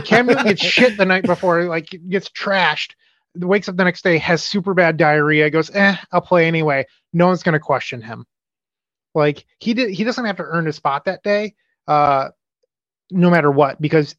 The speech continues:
he was given that job. Like, it is his job until he performs so poorly that he doesn't get it anymore.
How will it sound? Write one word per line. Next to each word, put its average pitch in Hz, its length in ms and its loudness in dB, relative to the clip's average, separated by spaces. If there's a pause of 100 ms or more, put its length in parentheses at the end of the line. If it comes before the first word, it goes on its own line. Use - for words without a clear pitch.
he 190 320 -4
was 156 100 -2
given 160 320 0
that 143 220 -4
job. 117 440 -6 (160)
Like, 156 280 -6
it 190 160 2
is 202 160 -2
his 185 160 0
job 160 320 0
until 151 240 -2
he 160 160 -4
performs 151 440 0
so 143 140 -2
poorly 139 440 -2
that 123 180 -4
he 127 80 -12
doesn't 123 260 -8
get 113 140 -12
it 113 60 -8
anymore. 131 540 -14